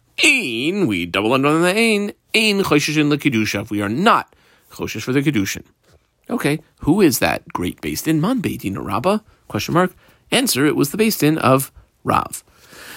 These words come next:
The Ikad Amri, I squiggle underline the Ikad Amri. Amar Rabba bar Rav Huna, Amar Rav, it was Rav himself who said, "Hamakadosh Beit Echad." You know what the great Beis Din said? Beidina Rabba Amri? Ein choshin lekidushav. I once again double underline the word ein. It's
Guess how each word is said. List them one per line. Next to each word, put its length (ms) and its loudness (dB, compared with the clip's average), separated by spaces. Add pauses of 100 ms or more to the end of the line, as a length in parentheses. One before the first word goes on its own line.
(140)
The 100 2
Ikad 240 2
Amri, 340 2
I 60 -2
squiggle 280 -2
underline 280 0
the 180 -2
Ikad 120 -4
Amri. 480 0 (380)
Amar 220 6
Rabba 180 4
bar 180 6
Rav 180 4
Huna, 340 2
Amar 260 4
Rav, 300 4
it 60 -2
was 160 -2
Rav 160 4
himself 420 2
who 120 2
said, 280 0
"Hamakadosh 680 -4
Beit 240 -6
Echad." 460 2 (340)
You 80 -12
know 140 -2
what 540 0 (100)
the 80 -8
great 380 -6
Beis 260 0
Din 220 -6
said? 300 0
Beidina 440 4
Rabba 240 6
Amri? 460 2 (840)
Ein 600 0
choshin 400 -2
lekidushav. 520 -2
I 540 -8
once 220 -2
again 160 0
double 240 2
underline 240 0
the 80 0
word 160 2
ein. 300 4
It's 300 -2